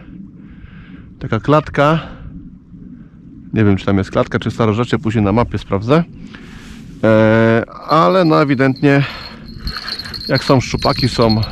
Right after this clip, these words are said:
klenie, e, to jest tam też i na pewno drobnicy jakieś, bo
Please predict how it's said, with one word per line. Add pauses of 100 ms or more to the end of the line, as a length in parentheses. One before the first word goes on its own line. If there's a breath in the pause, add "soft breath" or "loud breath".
(240 loud breath)
klenie, (1300 loud breath)
e, (180)
to
jest
tam
też
i
na
pewno
drobnicy
jakieś,
bo